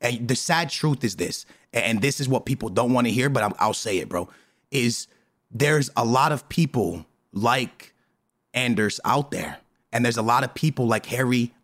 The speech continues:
out there, but no one gives a fuck about them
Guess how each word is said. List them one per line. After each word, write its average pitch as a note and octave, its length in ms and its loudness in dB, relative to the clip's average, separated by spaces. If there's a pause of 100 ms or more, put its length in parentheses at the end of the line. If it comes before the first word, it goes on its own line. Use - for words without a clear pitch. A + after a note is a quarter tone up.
out C#3+ 260 0
there, D#2+ 260 -6 (300)
but B2 220 0 (240)
no D3 200 2
one D3+ 240 2
gives C3+ 200 0
a A#2 80 0
fuck - 420 0
about C3+ 360 2
them E3+ 380 4